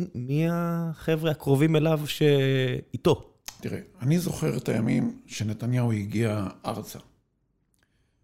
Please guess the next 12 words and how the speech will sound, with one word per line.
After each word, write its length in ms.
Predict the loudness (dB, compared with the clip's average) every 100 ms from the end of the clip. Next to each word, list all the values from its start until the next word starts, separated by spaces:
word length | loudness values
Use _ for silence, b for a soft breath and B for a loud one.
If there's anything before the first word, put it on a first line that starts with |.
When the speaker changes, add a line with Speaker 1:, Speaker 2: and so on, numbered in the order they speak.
| _ _ _
Speaker 2:
אני 100 | -12
הייתי 240 | -8 -4
אז 260 | -4 -4 -10 -18 _ _ -20
הרבה 240 | -10 -6
שנים 280 | -2 -2 -4
כבר 140 | -6
עם 120 | -6
שרון. 440 | -6 -8 -4 -4 -4 -8 _ _ _ _ _ _ _ _ _ _ _ _ _ _ _
אה, 60 | -20 -20 -20 -20 -20 -20
בתוך 360 | -20 -6 -4 0
הליכוד 420 | 0 0 -2 0
היה 400 | 2 2 0 -2